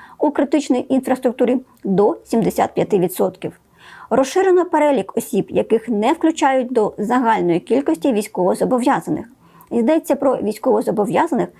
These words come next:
заброньованих за іншими підприємствами, установами, організаціями. Змінами також передбачено обов'язкове бронювання працівників ключових оборонних підприємств та уточнено порядок бронювання для фахівців у сфері протезування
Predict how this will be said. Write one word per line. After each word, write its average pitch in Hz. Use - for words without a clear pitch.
заброньованих 240
за 240
іншими 214
підприємствами, 202
установами, 214
організаціями. -
Змінами 285
також 262
передбачено 247
обов'язкове 226
бронювання 196
працівників 262
ключових 262
оборонних 208
підприємств 285
та 302
уточнено 285
порядок 240
бронювання 190
для 170
фахівців -
у 214
сфері 196
протезування 214